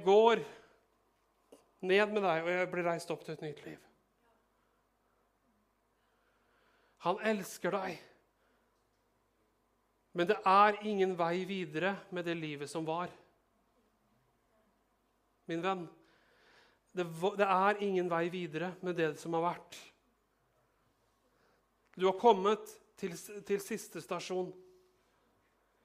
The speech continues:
Det er ingen framtid som fører deg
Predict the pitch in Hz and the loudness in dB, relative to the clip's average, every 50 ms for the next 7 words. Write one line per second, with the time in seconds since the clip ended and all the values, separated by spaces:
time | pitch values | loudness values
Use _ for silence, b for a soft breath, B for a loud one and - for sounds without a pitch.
0 | _ _ _ _ _ _ _ - 190 190 - 180 185 196 196 208 202 208 214 202 | _ _ _ _ _ _ _ 0 0 2 4 8 10 10 10 10 8 4 2 0
1 | 185 175 180 180 - - 214 202 180 170 156 - - - 208 214 214 214 - - | 2 0 0 -2 -4 -2 -2 -2 -2 -4 -6 -10 -10 -6 -6 -6 -6 -6 -12 -20
2 | - _ _ _ _ _ _ _ _ _ _ _ _ _ _ _ _ _ _ _ | -20 _ _ _ _ _ _ _ _ _ _ _ _ _ _ _ _ _ _ _
3 | _ _ _ _ _ _ _ _ - - 175 175 170 - - - 220 214 190 170 | _ _ _ _ _ _ _ _ -10 -4 -2 -2 -2 -4 -6 -4 -2 0 0 2
4 | 156 160 170 165 165 160 170 165 160 - | 2 2 2 2 2 0 -2 -2 -6 -10